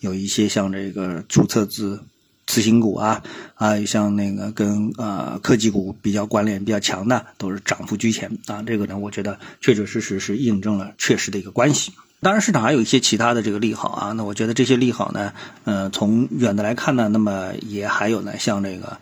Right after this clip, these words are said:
呃，又在讨论啊，存量房降低这个利率的，啊，贷款利率的这样的一个消息又在传的比较多。啊，尽管还没有出台，但是我相信呢，离这点可能也不是很远。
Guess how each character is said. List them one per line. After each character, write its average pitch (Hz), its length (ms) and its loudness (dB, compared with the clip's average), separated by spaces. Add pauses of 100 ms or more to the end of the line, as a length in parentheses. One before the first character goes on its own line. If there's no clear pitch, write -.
(260)
呃， 92 380 -4
又 113 160 2
在 98 320 -2
讨 87 200 -2
论 117 280 4
啊， 98 260 -8
存 101 160 0
量 104 220 0
房 101 340 0 (380)
降 110 260 4
低 120 260 4 (140)
这 92 160 -2
个 90 80 -6
利 110 220 4
率 110 180 6
的， - 100 -6 (220)
啊， 101 140 -2
贷 110 160 2
款 98 180 -2
利 123 100 6
率 143 140 10
的 98 80 4
这 104 100 -4
样 92 140 -4
的 95 60 -6
一 - 20 -10
个 101 80 -6
消 101 220 0
息 101 200 -4
又 101 140 -4
在 98 100 -8
传 95 220 -6
的 101 60 0
比 101 100 0
较 95 140 -2
多。 117 200 6 (120)
啊， 110 100 -6
尽 151 160 10
管 120 100 6
还 - 140 -2
没 110 200 4
有 110 260 2
出 - 160 0
台， 123 320 2 (240)
但 113 120 4
是 113 80 2
我 104 140 0
相 113 180 0
信 117 140 2
呢， 101 80 2
离 98 140 -2
这 107 120 2
点 98 220 -4
可 92 220 -4
能 107 320 2
也 107 200 0
不 113 140 2
是 113 140 6
很 104 160 4
远。 120 120 0